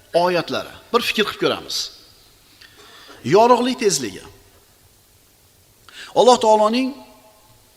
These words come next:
mana shu koinotga qo'ygan oyatlaridan yorug'lik tezligi, birodarlar, sekundiga uch yuz ming kilometr masofani bosib o'tadi. Bir o'ylab ko'ringlar-da,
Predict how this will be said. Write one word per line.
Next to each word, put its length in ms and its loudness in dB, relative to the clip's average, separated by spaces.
mana 200 0
shu 180 0
koinotga 560 -2
qo'ygan 380 0
oyatlaridan 640 -2
yorug'lik 540 2
tezligi, 420 -2
birodarlar, 520 -2
sekundiga 680 -4
uch 200 -10
yuz 200 -8
ming 220 -6
kilometr 520 -8
masofani 480 -8
bosib 260 -8
o'tadi. 320 -16
Bir 60 -12
o'ylab 240 -6
ko'ringlar-da, 460 -6